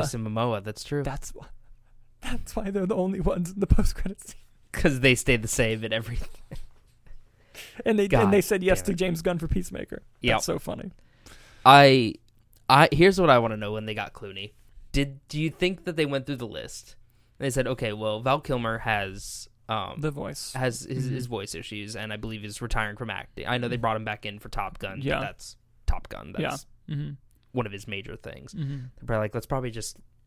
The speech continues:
Speaker 1: let him be." They're looking at him, they're like, "Okay, well, Pattinson's its own thing, right? Okay. Clooney and Bale."
Speaker 2: There's no way in
Speaker 1: And do you
Speaker 2: shit.
Speaker 1: think someone like, they're like,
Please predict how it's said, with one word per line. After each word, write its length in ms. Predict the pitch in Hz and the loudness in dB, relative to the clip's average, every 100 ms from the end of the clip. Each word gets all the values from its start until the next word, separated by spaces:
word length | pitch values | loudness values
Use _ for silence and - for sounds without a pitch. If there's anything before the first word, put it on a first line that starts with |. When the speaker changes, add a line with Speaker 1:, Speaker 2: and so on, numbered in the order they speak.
| _ _ | _ _
Speaker 1:
let 180 | 131 139 | 2 2
him 180 | 123 107 | 2 -2
be." 280 | 92 98 - - _ _ _ _ - - - - | -10 -12 -16 -20 _ _ _ _ -20 -20 -20 -14
They're 140 | - 120 | -2 0
looking 180 | 127 131 | 4 4
at 60 | 123 | 4
him, 80 | |
they're 100 | 120 | 0
like, 200 | 107 101 | -2 -4
"Okay, 160 | 113 113 | -8 -10
well, 100 | 101 | 0
Pattinson's 440 | - 147 156 143 | 2 2 0 -4
its 160 | 127 120 | -4 -6
own 180 | 107 104 | -8 -8
thing, 320 | 104 101 104 | -10 -8 -8
right? 320 | 107 113 - _ _ - _ _ - | -4 -4 -6 _ _ -20 _ _ -8
Okay. 240 | 120 90 - - - - - - - | -2 -2 -4 -8 -10 -18 -20 -20 -4
Clooney 560 | - 175 165 117 120 - - _ _ | 4 6 6 4 2 -2 -12 _ _
and 200 | 120 107 | -10 -4
Bale." 360 | 107 98 69 - - - - _ _ _ _ _ - - - | -2 -2 -2 -2 -2 -6 -16 _ _ _ _ _ -14 -12 -6
Speaker 2:
There's 200 | 156 139 | -6 -2
no 200 | 156 165 | 0 2
way 140 | 151 147 | 2 6
in 80 | 170 | 10
Speaker 1:
And 120 | 170 | 10
do 60 | 196 | 10
you 60 | |
Speaker 2:
shit. 80 | 180 | 10
Speaker 1:
think 140 | 214 | 8
someone 180 | 185 202 | 8 8
like, 100 | 196 | 6
they're 100 | 180 | 6
like, 180 | 143 | 2